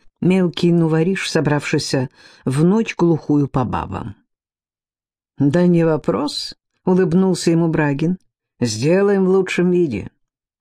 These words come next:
И плавно, но так, что Синеглазка напористо заворчала, взял старт. Мысленно он уже прикидывал —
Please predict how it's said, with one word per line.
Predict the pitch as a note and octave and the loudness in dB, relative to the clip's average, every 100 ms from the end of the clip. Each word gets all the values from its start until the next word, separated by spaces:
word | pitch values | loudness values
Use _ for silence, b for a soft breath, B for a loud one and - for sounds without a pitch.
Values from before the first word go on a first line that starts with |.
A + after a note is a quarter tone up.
| _ B B B B | _ B B B B
И | G3 | -2
плавно, | - A3 B3+ C4 G#3 E3+ D#3 C#3 | 2 2 0 0 0 2 0 0
но | D3 D#3+ | 0 0
так, | G3+ G3 | -2 -4
что | - | -2
Синеглазка | F#3+ F#3 F#3+ F3 F3 - E3+ | 0 2 2 2 0 0 0
напористо | D#3+ D3+ E3 D#3+ - | 0 0 0 0 0
заворчала, | D#3 D#3 D3+ C#3+ - D3+ C#3 | -2 0 -2 -4 -2 -2 -2
взял | B2+ B2+ B2+ A#2 | -4 -4 -4 -6
старт. | - - F2+ - _ - _ _ b b b b b | -10 -10 -10 -14 _ -20 _ _ b b b b b
Мысленно | G3+ C#4+ D4 - C4+ B3+ B3+ | 2 2 0 -2 2 2 0
он | G#3 G#3+ | 0 2
уже | G3+ G3 G3+ | 2 0 0
прикидывал — | F#3 F#3 F#3+ E3+ D#3+ D#3+ D#3 | 0 0 0 2 2 0 -2